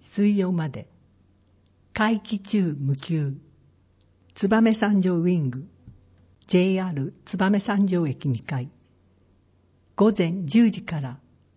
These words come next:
午後六時三十分。燕三条地場産業振興センター、リサーチコア、三階。午前八時三十分から午後五時。入場料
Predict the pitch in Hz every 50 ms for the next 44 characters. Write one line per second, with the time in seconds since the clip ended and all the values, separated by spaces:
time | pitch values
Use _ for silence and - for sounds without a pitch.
0 | _ _ _ - 220 208 196 160 139 143 196 175 160 - - 233 202 185 - -
1 | 190 175 175 165 151 160 156 - - - 139 127 117 - _ _ _ _ _ _
2 | _ _ _ _ _ _ _ _ _ _ _ _ - - 208 226 226 233 240 233
3 | - 240 220 214 202 165 165 151 143 143 151 - 180 185 214 208 - - 202 202
4 | 208 185 190 180 180 - - 190 185 190 - 175 175 175 - 165 160 160 - -
5 | 143 127 123 127 - - _ _ _ _ _ _ _ _ - - 170 160 - 240
6 | 226 226 226 - - - - 208 196 175 143 117 - - - - _ _ _ _
7 | _ _ _ _ - - 185 180 175 165 160 185 156 139 131 165 233 _ _ _
8 | _ _ _ _ _ _ _ _ _ _ _ _ _ - 240 240 247 - 185 165
9 | 156 160 - - - - - 190 185 - - 240 214 202 185 - 214 214 226 220
10 | 226 226 - - - 175 156 147 - - 143 127 131 127 - _ _ _ _ _
11 | _ _ _ _ _ _ - - 190 196 226 202 156 143 151 156 170 165 - 160
12 | 143 - - _ _ _ _ _ _ _ _ _ _ _ _ _ _ _ _ -
13 | 208 208 226 247 240 226 240 233 220 202 165 156 143 131 123 120